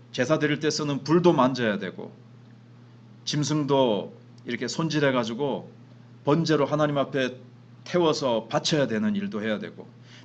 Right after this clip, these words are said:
피를 받아서 저기 지성소로 가지고 들어가서 하나님 앞에 기도하는 일도 맡아야 되고 막 이런 일들을 해야 되는데 얼마나 특권입니까?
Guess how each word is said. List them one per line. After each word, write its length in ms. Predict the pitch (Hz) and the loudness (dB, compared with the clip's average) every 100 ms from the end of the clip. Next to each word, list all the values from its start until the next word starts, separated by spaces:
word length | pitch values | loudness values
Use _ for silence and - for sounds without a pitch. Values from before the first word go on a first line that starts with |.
| - | -4
피를 300 | 208 190 170 | 2 2 4
받아서 680 | 156 147 135 143 131 95 - - - - - - | 4 4 0 0 0 -2 -8 -20 -20 -20 -20 -18
저기 640 | - - 156 143 139 98 - - | -10 -4 -4 -2 -4 -4 -6 -8
지성소로 560 | - 151 180 170 147 | 0 4 4 4 0
가지고 380 | 139 156 147 147 | 0 -4 -2 -2
들어가서 640 | 131 127 120 113 135 101 - - | -2 -2 -2 -2 -4 -6 -10 -20
하나님 340 | - 160 156 143 | -4 0 0 0
앞에 120 | 135 | -4
기도하는 540 | - 240 214 170 143 | -2 4 6 6 4
일도 460 | 117 104 107 92 - | 2 0 -2 -6 -8
맡아야 380 | 127 120 113 95 | -8 -8 -8 -10
되고 180 | 95 - - - - - - - - | -12 -16 -20 -20 -20 -20 -20 -20 -12
막 120 | - 143 | -6 0
이런 240 | 165 185 | 4 6
일들을 540 | 151 131 123 104 80 - | 4 2 0 0 -2 -2
해야 120 | 131 | -2
되는데 600 | 120 110 104 113 139 87 - - - - - - | 0 0 0 -2 -4 -6 -12 -20 -20 -20 -18 -4
얼마나 600 | 131 165 202 202 185 - - | 2 6 8 8 6 2 -12
특권입니까? 720 | - - 202 127 98 - - | -10 0 0 0 -6 -8 -14